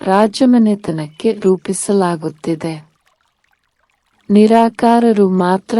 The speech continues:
ನನ್ನನ್ನು ಶುದ್ಧೀಕರಿಸಬಲ್ಲರು ಎಂದು ನನಗೆ ತಿಳಿದಿದೆ. ನಾನು ಪ್ರತಿದಿನ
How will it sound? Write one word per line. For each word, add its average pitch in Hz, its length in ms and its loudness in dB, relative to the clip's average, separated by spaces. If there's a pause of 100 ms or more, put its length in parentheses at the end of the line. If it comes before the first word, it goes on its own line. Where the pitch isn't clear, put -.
ನನ್ನನ್ನು 190 840 0
ಶುದ್ಧೀಕರಿಸಬಲ್ಲರು 190 1700 -2
ಎಂದು 170 540 -6
ನನಗೆ 196 480 -2
ತಿಳಿದಿದೆ. 160 800 -4 (1400)
ನಾನು 233 520 4
ಪ್ರತಿದಿನ 240 840 2